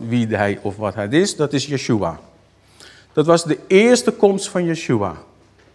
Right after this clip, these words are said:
Daarna kreeg Johannes een tweede visioen, vanaf vers zes. En de vrouw, nog steeds diezelfde vrouw, en ik hoop dat we het met elkaar eens zijn, de vrouw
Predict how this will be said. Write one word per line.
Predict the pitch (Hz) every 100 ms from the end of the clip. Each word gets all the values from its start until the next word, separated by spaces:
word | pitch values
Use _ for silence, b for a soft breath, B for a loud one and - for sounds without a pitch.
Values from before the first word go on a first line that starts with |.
| B B B B
Daarna | 147 170 233 254
kreeg | 254 233 240 240
Johannes | 214 220 214 208 - b b b b b _
een | - 202
tweede | 262 254 240
visioen, | - 185 156 156 120 85 - - _ _ _
vanaf | - 151 156
vers | 156 165 156
zes. | - 139 - - B B B B B B B
En | 185 190
de | 170
vrouw, | 156 - 277 302 285 208 220 233
nog | 190
steeds | - 269 285
diezelfde | 269 233 247 233 214 202
vrouw, | 208 202 180
en | 196 190 - B 175
ik | 147
hoop | - 214 220
dat | 202
we | 196
het | 180
met | 175
elkaar | 170 165 151 -
eens | 226 247 190
zijn, | 151 185 156
de | 139
vrouw | - 220 254 277 262 254